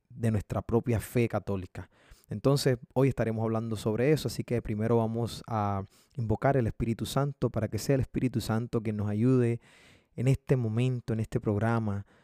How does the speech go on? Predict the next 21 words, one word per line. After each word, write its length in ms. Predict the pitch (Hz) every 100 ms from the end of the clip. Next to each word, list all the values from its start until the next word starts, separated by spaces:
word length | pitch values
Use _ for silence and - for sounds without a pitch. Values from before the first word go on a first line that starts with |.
| _ _ -
para 180 | 120
que 140 | 117 110
sean 420 | - 123 123 120
sus 180 | - 117
palabras, 560 | - 104 120 123 113
para 220 | 101 113 110
que 100 | 107
sean 220 | 113 110
sus 120 | 117
pensamientos. 960 | - 107 104 98 101 95 - 95 - - -
En 100 | 107
el 60 |
nombre 240 | 107 104 104
del 160 | 101
Padre, 600 | 92 - 123 123 117 104 107 _ - -
del 220 | 107 113
Hijo 420 | 135 120 113 107 -
y 80 | 110
del 160 | 107
Espíritu 460 | 101 - 127 123 113
Santo. 640 | - 107 104 - 101 98